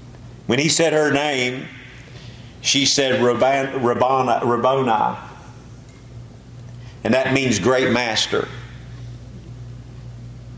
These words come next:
She didn't think he was a gardener then. She realized it was the Son of God. Is he your master today?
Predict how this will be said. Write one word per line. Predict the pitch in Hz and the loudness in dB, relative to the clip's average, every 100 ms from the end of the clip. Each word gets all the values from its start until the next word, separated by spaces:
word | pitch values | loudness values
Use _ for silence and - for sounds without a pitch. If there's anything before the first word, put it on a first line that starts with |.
| - - - - - - - - - | -14 -14 -16 -16 -16 -14 -14 -14 -6
She | - | 0
didn't | 147 143 | 2 4
think | 156 131 | 4 4
he | |
was | 120 | 4
a | 113 | 4
gardener | 139 135 107 107 | 4 4 4 4
then. | 117 110 101 - - - - - - - - - - - - - | 4 2 -2 -6 -12 -14 -14 -14 -14 -14 -14 -14 -14 -14 -14 -12
She | - 135 | -2 4
realized | 131 147 135 127 120 107 | 4 6 6 4 4 2
it | 123 | 2
was | 107 | 2
the | 110 | 2
Son | - 127 | 2 2
of | 101 | 2
God. | 127 123 127 127 - - - - - - - - - - - - - - - - - - - - - - - - - - - | 4 4 2 0 -6 -12 -14 -14 -14 -14 -14 -16 -16 -16 -16 -16 -16 -16 -14 -14 -14 -16 -16 -16 -14 -16 -16 -16 -16 -14 -2
Is | 127 120 | 0 2
he | 151 | 2
your | 147 156 135 | 4 4 4
master | 139 135 131 135 131 | 2 2 0 2 2
today? | 127 127 127 127 | 4 4 2 0